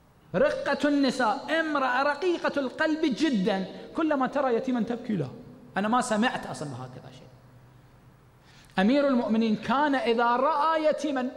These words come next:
فقط مجرد أنه ينظر يتيمًا يبكي. أي قلب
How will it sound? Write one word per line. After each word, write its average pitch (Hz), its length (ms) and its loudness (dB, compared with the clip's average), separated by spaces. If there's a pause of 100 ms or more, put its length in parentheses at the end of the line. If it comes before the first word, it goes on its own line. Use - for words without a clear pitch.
(100)
فقط 330 320 -2
مجرد 415 500 0 (100)
أنه 392 260 0
ينظر 381 640 0
يتيمًا 247 600 0 (160)
يبكي. - 300 -6 (840)
أي 208 80 -8
قلب 269 240 -8